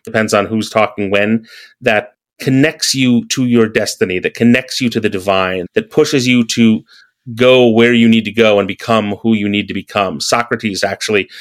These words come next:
referred to it. He said that he knew that he was making the right decision to drink the hemlock because his daimon, which normally harassed him about so many lesser things, was in complete agreement with him, was utterly silent when he said he was gonna make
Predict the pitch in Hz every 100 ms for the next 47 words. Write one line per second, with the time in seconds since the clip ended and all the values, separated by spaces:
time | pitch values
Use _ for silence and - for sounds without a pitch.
0 | - - 104 110 101 95 113 95 92 -
1 | _ 110 101 110 101 92 _ 139 131 143
2 | 127 123 117 123 117 113 107 110 110 -
3 | 120 110 95 104 117 107 104 117 113 92
4 | 92 - - - - - 107 110 104 92
5 | - _ 123 104 - 107 113 104 95 98
6 | - 117 117 113 104 92 107 107 113 -
7 | 110 98 98 - - 120 110 104 110 -
8 | 98 110 104 92 - - - 120 120 120
9 | 110 135 113 113 117 104 90 101 - 92
10 | 92 92 127 123 117 107 117 117 95 -
11 | 98 95 107 101 98 107 104 101